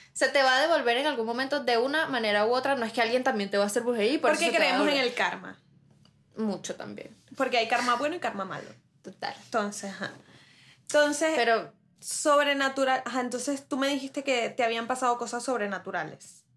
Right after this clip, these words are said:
Speaker 2: de fantasmas.
Speaker 1: O sea, de cosas raras, sí. En Venezuela.
Speaker 2: Ah, bueno, menos mal no fue aquí. Porque miedito. A mí, esas cosas me dan miedo. Yo no creo. O sea, sí creo, pero no.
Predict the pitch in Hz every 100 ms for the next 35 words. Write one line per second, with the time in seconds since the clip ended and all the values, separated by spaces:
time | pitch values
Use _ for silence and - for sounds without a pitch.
0 | _ 220 214 202 202 185 175 - _ _
1 | _ _ - 226 - 247 240 226 226 214
2 | 220 247 240 220 - - 196 175 175 _
3 | _ _ _ _ _ _ _ _ _ _
4 | _ _ - 208 202 185 - 180 180 160
5 | 190 - _ _ _ _ _ _ - 208
6 | 190 180 175 180 202 196 190 196 185 _
7 | _ _ _ _ _ _ - - 202 202
8 | 208 202 320 - 202 - _ - 226 262
9 | - - - - - 262 330 381 381 320
10 | 349 320 247 269 277 330 359 320 233 -
11 | - 302 269 285 - 262 196 - 247 214
12 | 214 214